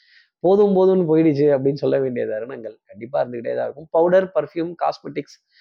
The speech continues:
வாசனாதி திரவியங்கள், அழகு சாதன பொருட்கள், திருப்தி தர வேண்டிய நிலை, பர்சனல் கேர் ஐட்டம்ஸ் கரெக்டா ரீப்ளேஸ் பண்றதும், ஷெல்ஃப் லைஃப்பை கரெக்டா பார்த்து அதை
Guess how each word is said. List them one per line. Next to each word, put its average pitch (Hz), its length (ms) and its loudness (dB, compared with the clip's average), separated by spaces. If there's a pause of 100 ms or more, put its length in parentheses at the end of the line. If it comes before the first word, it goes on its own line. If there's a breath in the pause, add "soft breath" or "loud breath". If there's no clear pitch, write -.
(220 soft breath)
வாசனாதி 156 440 0
திரவியங்கள், 139 460 0
அழகு 151 300 0
சாதன 135 320 -6
பொருட்கள், 131 440 -10
திருப்தி 160 280 -8
தர 147 180 0
வேண்டிய 123 260 -6
நிலை, 127 180 -2
பர்சனல் 175 400 -2
கேர் 160 160 0
ஐட்டம்ஸ் 139 380 -4 (100)
கரெக்டா 135 340 -4
ரீப்ளேஸ் 160 400 -4
பண்றதும், 127 340 -14 (420 soft breath)
ஷெல்ஃப் 190 260 0
லைஃப்பை 160 240 0
கரெக்டா 151 380 0
பார்த்து 151 320 0
அதை 131 220 0